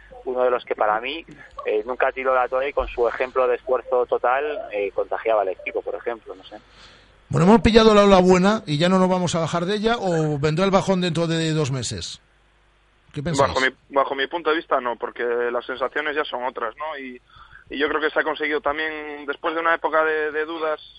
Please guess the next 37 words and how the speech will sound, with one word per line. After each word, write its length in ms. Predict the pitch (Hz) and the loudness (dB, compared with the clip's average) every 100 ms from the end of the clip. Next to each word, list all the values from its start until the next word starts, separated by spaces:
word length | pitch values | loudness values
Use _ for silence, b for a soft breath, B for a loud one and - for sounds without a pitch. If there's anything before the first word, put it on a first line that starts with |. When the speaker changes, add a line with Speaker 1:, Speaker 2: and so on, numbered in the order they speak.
| _ - | _ -18
Speaker 3:
eh, 520 | 139 135 135 127 131 135 | -12 -10 -8 -10 -14 -16
en 120 | 139 | -4
todos 140 | 156 | -2
los 80 | 147 | -2
sentidos, 540 | 143 139 175 165 160 - | -6 -6 -2 -2 -4 -8
en, 180 | 127 131 | -10 -10
en 160 | 131 | -10
cuanto 220 | 123 127 | -6 -4
a 40 | 127 | -4
nivel 200 | 131 135 | -2 -2
de 80 | 127 | -4
club, 340 | 147 156 151 | -6 -4 -2
de 60 | 139 | -4
entrenador, 680 | 139 139 139 147 156 151 | -2 0 2 2 0 0
de 100 | 139 | -4
afición, 420 | 131 135 - 151 147 | -8 -8 -8 -8 -6
de 80 | |
todo, 320 | 139 165 170 165 B B B B _ | -8 -8 -8 -12 B B B B _
yo 80 | 143 | -8
creo 80 | 147 | -6
que 80 | 143 | -4
se 60 | |
ha 20 | 147 | -2
vuelto 200 | 143 147 | -2 -2
a 40 | |
conseguir, 380 | 139 143 147 135 - | -4 -4 -4 -4 -6
aparte 420 | 131 - 147 147 | -4 0 -2 -2
de 100 | 143 | -4
lo 80 | 135 | -4
que 60 | 135 | -8
se 80 | |
está 120 | - 147 | -4 -4
viendo 200 | 143 139 | -2 -2
en 60 | |
el 100 | 135 | -2
campo, 420 | 160 160 147 147 _ _ _ _ _ - | -2 -4 -4 -12 _ _ _ _ _ -10
eh, 380 | 127 120 113 | -8 -6 -8